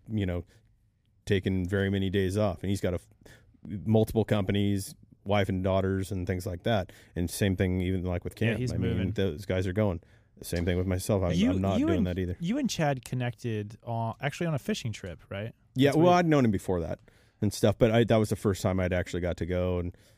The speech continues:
Speaker 1: uh,
Speaker 2: And
Speaker 1: hang out with, you know, just kinda have some of that, you know, outdoor time with him.
Speaker 2: And you had an issue with your elbow that you had from your P B R days.
Speaker 1: Yeah.
Speaker 2: Where, I mean, you were, you did P B R for a decade. I mean, talk about a ruthless sport.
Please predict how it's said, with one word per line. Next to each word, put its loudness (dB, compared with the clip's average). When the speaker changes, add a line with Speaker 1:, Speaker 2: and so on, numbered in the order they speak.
Speaker 1:
uh, -2
Speaker 2:
And -8
Speaker 1:
hang -2
out -2
with, -8
you -2
know, -2
just -8
kinda 0
have -4
some -4
of -6
that, -6
you -4
know, -6
outdoor -2
time -6
with -4
him. -8
Speaker 2:
And 0
you 2
had 2
an 0
issue -2
with -4
your -2
elbow -2
that -4
you -6
had -4
from -8
your -6
P -6
B -6
R -6
days. -10
Speaker 1:
Yeah. 4
Speaker 2:
Where, -2
I -4
mean, -4
you -2
were, -2
you -6
did -10
P -6
B -6
R -6
for -16
a -14
decade. -12
I -10
mean, -12
talk -10
about -10
a -10
ruthless -10
sport. -6